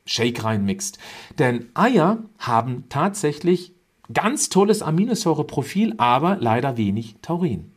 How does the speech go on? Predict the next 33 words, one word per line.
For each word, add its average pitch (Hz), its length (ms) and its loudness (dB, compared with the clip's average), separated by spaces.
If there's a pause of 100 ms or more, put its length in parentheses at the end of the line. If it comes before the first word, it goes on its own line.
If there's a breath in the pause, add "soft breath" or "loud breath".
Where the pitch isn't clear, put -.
(140)
Dann 160 400 2
haben 143 300 -2
wir 143 80 0
hier 127 260 -2
unten 139 560 -6
noch 123 340 -2
ein 110 360 -2
paar 107 440 0
Metalle 123 380 -2
und 123 120 -2
Spurenelemente. 139 920 -2
Magnesium, 160 840 -2
ja, 113 320 -4
das 104 160 -4
ist 143 140 -6
bei 123 120 -4
mir 127 300 -2
so 117 80 -2
immer 147 240 -2
ein 139 80 -6
bisschen 131 260 -8
Problemfall, 120 680 -6
typisch - 360 -8
als 113 260 -4
leidenschaftlicher 123 800 -6
Sportler. 143 560 -4 (320 loud breath)
Egal 127 480 0
wie 160 100 0
viel 160 120 -2
Magnesium 135 580 -4
ich 135 240 -8
ins 139 300 -4
System 139 680 -6